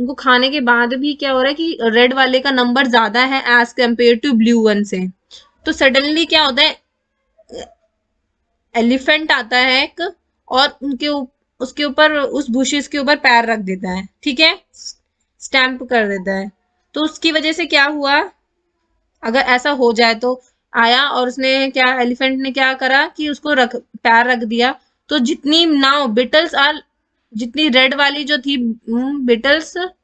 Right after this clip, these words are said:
अब मान लो ऐसा था, ठीक है, इतने में उसने,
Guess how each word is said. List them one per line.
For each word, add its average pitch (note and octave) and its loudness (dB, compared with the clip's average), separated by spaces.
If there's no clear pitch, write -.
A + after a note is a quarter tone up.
अब - -2
मान B3 2
लो C4 -4
ऐसा A3+ 2
था, A3 0
ठीक A#3+ -4
है, C#4 0
इतने B3+ -2
में C#4+ 0
उसने, C4+ -2